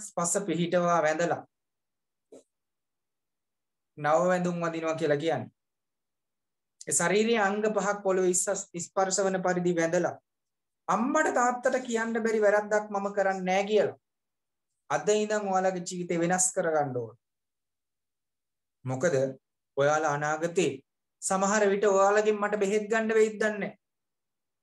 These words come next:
සමහර විට ඔයාලගෙන් මොකක් හරි පාරක් අහන්න වෙයිද දන්නේ නෑ මට.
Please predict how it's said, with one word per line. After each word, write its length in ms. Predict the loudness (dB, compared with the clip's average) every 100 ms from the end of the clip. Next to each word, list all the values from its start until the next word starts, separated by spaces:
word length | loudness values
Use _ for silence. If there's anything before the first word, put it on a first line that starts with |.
| _ _ _ _ _ _ _ _ _ _ _ _ _ _ _ _ _
සමහර 420 | -8 -4 -2 0 0
විට 120 | 2
ඔයාලගෙන් 520 | 4 4 2 0 -2
මොකක් 260 | -2 -4 -2
හරි 140 | -2
පාරක් 420 | 2 2 2 -2
අහන්න 300 | -4 -4 -2
වෙයිද 220 | 0 0 0
දන්නේ 360 | 0 0 0
නෑ 40 | 0
මට. 240 | -4 -6